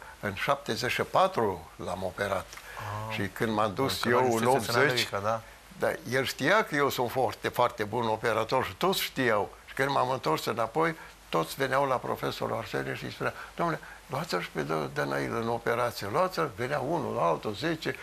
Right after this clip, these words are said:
Speaker 1: și că las că scap eu de el. Toți mă întreabă: „Domnule, de ce nu ești în clădirea aia?” Că ca-, acolo lucrat Arsenie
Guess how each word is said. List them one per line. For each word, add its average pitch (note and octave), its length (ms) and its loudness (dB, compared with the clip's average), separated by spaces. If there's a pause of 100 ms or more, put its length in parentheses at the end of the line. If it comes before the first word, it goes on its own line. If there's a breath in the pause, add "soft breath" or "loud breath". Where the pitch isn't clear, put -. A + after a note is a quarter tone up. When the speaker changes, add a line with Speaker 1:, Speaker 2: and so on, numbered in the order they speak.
(160 loud breath)
Speaker 1:
și - 120 -10
că G#2 80 -2
las B2 200 2
că - 120 -4
scap A#2 320 2
eu A2+ 80 0
de G#2 140 -4
el. G#2+ 240 2 (220 loud breath)
Toți G#3 220 2
mă D#3+ 60 4
întreabă: F3 300 2
„Domnule, G3 280 0
de E3+ 140 0
ce E3+ 140 -4
nu A3 140 0
ești F#3 200 0
în D3 80 0
clădirea C3+ 440 2
aia?” C3 220 4
Că G#2+ 220 -4
ca-, B2+ 260 2
acolo B2+ 640 2
lucrat G#2 360 0
Arsenie A#2+ 460 0